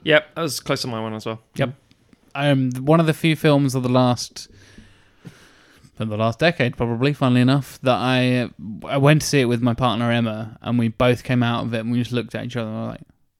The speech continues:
Speaker 2: "That was fucking amazing."
Speaker 1: Yeah.
Speaker 2: Like,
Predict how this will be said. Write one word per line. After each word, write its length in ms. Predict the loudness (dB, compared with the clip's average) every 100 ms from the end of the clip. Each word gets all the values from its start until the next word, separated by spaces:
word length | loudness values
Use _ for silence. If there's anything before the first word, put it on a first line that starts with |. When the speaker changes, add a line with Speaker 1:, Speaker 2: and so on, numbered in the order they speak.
| -12
Speaker 2:
"That 180 | -10 -10
was 200 | -14 -20 _
fucking 360 | -14 -14 -12 -14
amazing." 680 | -12 -10 -10 -12 -14 -16 -18 _ _ -18
Speaker 1:
Yeah. 100 | -12
Speaker 2:
Like, 160 | -12